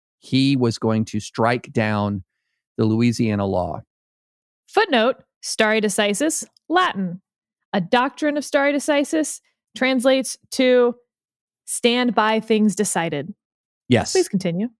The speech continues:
Speaker 1: Yes. Now, there was an interesting alignment in the dissents. Uh, Justice Thomas wrote a pretty lengthy dissent all by himself, where he basically said a pox on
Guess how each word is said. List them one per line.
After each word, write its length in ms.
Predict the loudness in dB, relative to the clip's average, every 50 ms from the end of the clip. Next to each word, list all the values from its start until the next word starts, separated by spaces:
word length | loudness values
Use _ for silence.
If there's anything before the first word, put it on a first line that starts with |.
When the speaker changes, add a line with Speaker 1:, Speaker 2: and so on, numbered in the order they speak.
| _ 0
Speaker 1:
Yes. 360 | 0 0 0 -2 -8 -20 -20 _ _ _ _ -20 -20 -20 -20 -20 -20 _ 0
Now, 400 | 2 2 2 2 0 -4 -10 -16 _ -20 -20 _ -8 -4
there 100 | -2 -2
was 140 | 0 0
an 100 | 0 0
interesting 380 | 0 0 -2 -2 0 0 2 2
alignment 460 | 2 2 2 2 0 0 0 -2 -2 0
in 120 | 0 0
the 80 | 2 2
dissents. 640 | 0 -2 0 0 0 0 0 -4 -8 -14 -14 -14 _ _ _ _ -4
Uh, 120 | -2 -2 -2
Justice 400 | 0 -2 -2 -2 -2 -4 -4 -2
Thomas 420 | 0 0 2 2 0 0 0 0
wrote 240 | 2 2 2 2 0 -4
a 60 | -6
pretty 220 | -4 -2 -2 0 0
lengthy 360 | 0 0 0 -2 0 -2 -2
dissent 380 | -2 -2 -2 0 -2 -2 -2 -4 _ 0
all 180 | 2 2 2
by 180 | 2 0 0 0
himself, 680 | 0 0 0 -2 -2 -2 -2 -2 -2 -4 -8 -12 -18 _ _ _ _ _ _ _ _ _ _ -2
where 220 | 0 2 2 2
he 160 | 2 2 2 2
basically 720 | 4 2 2 2 2 2 0 0 2 0 2 2 2 0
said 380 | 0 0 0 0 2 0 0 -2 -2
a 140 | -2 -2 -2 -4 -8
pox 680 | -12 -6 0 0 0 2 0 -2 -6 -6 -8 -8 -8 -8 _ -2
on 240 | 0 2 2 2